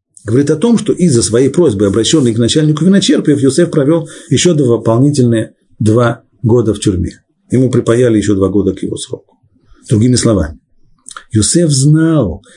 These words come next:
что спасение из тюрьмы не зависит от его усилий. То есть, что касается основного содержания заповеди Бетахон, то с этим у Иосифа было все в порядке. У него не было никакого, ни на йоту у него не было сомнения,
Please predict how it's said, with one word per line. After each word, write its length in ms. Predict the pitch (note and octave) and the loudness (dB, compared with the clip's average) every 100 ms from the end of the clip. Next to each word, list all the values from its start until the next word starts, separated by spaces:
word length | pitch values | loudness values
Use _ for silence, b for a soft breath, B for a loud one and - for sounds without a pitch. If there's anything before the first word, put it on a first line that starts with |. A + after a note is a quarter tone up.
| b | b
что 180 | - C3 | -4 -2
спасение 520 | - G2+ C#3+ D3 A#2+ | -2 -2 0 2 2
из 80 | G#2+ | 0
тюрьмы 280 | A2 A2+ C3+ | -2 0 2
не 200 | G#2+ A2 | 2 0
зависит 380 | G#2 G2 F#2+ - | 0 -2 -4 -8
от 140 | - | -12
его 120 | - | -14
усилий. 280 | - - - | -14 -10 -6
То 120 | - | -2
есть, 180 | B2 - - _ _ _ _ _ - - | -2 -4 -16 _ _ _ _ _ -18 -12
что 300 | - - D#3+ | -10 -2 -2
касается 480 | A#2 F#2+ G#2 G2+ G#2+ | 0 -2 -2 -2 -2
основного 420 | G2 G#2+ A2 G#2 | -2 -2 -2 -2
содержания 640 | F2+ G2+ G2+ G#2 F#2+ E2+ - B B | -2 -2 0 0 -2 -6 -10 B B
заповеди 520 | - G#2 G#2 G#2+ G2+ G2 | -2 0 0 0 0 0
Бетахон, 540 | G2+ - F2+ D3 A2+ | -2 -4 -2 -2 -2
то 80 | - | -4
с 60 | G#2+ | -4
этим 200 | G#2+ G2+ | -2 -2
у 240 | - G#2 | -2 -2
Иосифа 300 | F2+ A2+ G2 | 0 -2 -4
было 160 | F#2 F2 | -6 -8
все 160 | - | -8
в 80 | - | -10
порядке. 360 | F#2+ - - _ B B - | -10 -10 -12 _ B B -2
У 40 | |
него 180 | B2 D3+ | 0 4
не 120 | F3 F#3 | 2 2
было 180 | A3 G3 | 2 4
никакого, 720 | F3+ A3 A#3 F#3 E3 F#3+ F3+ | 4 4 2 -2 0 0 2
ни 160 | F#3 | 4
на 140 | G#3 G3 | 4 4
йоту 380 | E3+ F#3+ C#3 | 4 2 0
у 60 | B2 | -2
него 120 | A2 | -2
не 140 | A#2+ D3 | -4 -2
было 160 | D3+ | 0
сомнения, 600 | - C#3+ G#3+ F3+ A#2+ - | 0 0 2 2 -2 -6